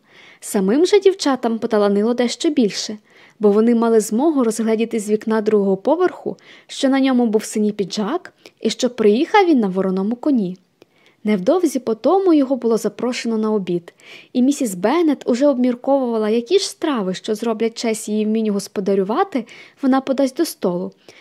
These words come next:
як надійшла відповідь, що змусила відкласти обід на невизначений термін. Наступного дня містеру Бінглі необхідно було побувати в місті, тому він ніяк не міг прийняти таке почесне запрошення.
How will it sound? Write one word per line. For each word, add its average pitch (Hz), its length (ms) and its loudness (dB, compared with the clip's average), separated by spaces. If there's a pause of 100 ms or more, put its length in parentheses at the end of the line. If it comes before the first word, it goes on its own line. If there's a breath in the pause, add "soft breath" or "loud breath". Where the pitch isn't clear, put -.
(140 soft breath)
як 233 140 -6
надійшла 233 440 0
відповідь, 339 420 4
що - 200 -6
змусила 240 460 0
відкласти 220 560 0
обід 190 380 2
на 220 80 -2
невизначений 202 680 -2
термін. 196 460 -8 (720 soft breath)
Наступного 247 580 0
дня 254 280 0
містеру 262 460 2
Бінглі 233 520 0 (320 loud breath)
необхідно 320 560 4
було 254 240 2
побувати 247 540 0
в 294 80 4
місті, 208 500 -2 (440 soft breath)
тому 277 220 4
він 320 160 4
ніяк 302 440 2
не 208 100 2
міг 214 160 0
прийняти 277 520 0
таке 214 260 -2
почесне 226 480 -2
запрошення. 202 720 -4